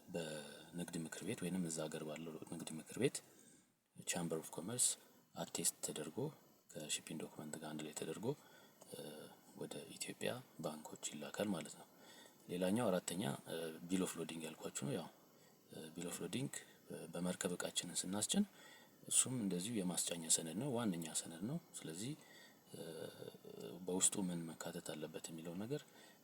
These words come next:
በየትኛው ኤል ሲ ነው የተከፈተው፣ ምንድነው እቃው፣ የኮንቴነር ብዛቱ ወይንም የእቃውን ብዛት፣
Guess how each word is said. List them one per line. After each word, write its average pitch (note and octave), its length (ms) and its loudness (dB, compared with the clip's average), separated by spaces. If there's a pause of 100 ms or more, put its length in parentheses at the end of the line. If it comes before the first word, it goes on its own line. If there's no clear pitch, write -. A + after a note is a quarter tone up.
(500)
በየትኛው F#2 460 4
ኤል E2 200 2
ሲ - 180 4
ነው D#2 80 -4
የተከፈተው፣ - 600 -6 (480)
ምንድነው F2 500 6
እቃው፣ D#2+ 280 0 (1120)
የኮንቴነር F2 1000 0
ብዛቱ D#2 380 -4 (100)
ወይንም E2 280 -4
የእቃውን E2+ 420 0
ብዛት፣ E2 340 -4